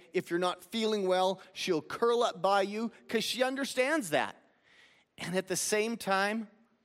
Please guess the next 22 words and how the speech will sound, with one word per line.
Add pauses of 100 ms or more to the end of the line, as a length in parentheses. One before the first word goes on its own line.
(180)
Kobe (240)
can
be
incredibly
daft. (1500)
She's
afraid
of
vacuum
cleaners,
which
I
think
is
pretty
common
for
canines. (300)
But
she's
also
afraid